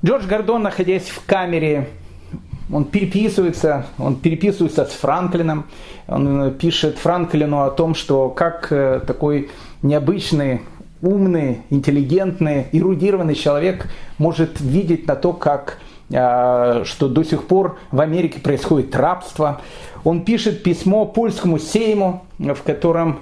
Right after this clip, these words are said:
э, пишет, э, о том, что польский сейм обязан дать все права евреям, которые живут, э, в Польше. Он, у него огромная-огромная переписка.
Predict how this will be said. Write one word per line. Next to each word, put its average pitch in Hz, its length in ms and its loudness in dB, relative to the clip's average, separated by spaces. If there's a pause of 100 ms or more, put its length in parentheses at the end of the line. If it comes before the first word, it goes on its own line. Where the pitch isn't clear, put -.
(140)
э, 131 340 4 (100)
пишет, 151 480 -2 (420)
э, 123 380 2
о 123 40 0
том, 160 220 0
что 135 680 2
польский 156 320 2
сейм 165 300 2 (120)
обязан 156 640 0
дать 135 280 0
все - 280 0
права 147 340 0
евреям, 160 540 2
которые 151 380 0
живут, 139 500 0
э, 131 300 4
в - 140 -12
Польше. 135 500 2 (600)
Он, 254 220 2
у 208 80 0
него 226 200 2
огромная-огромная 202 760 2
переписка. 180 720 0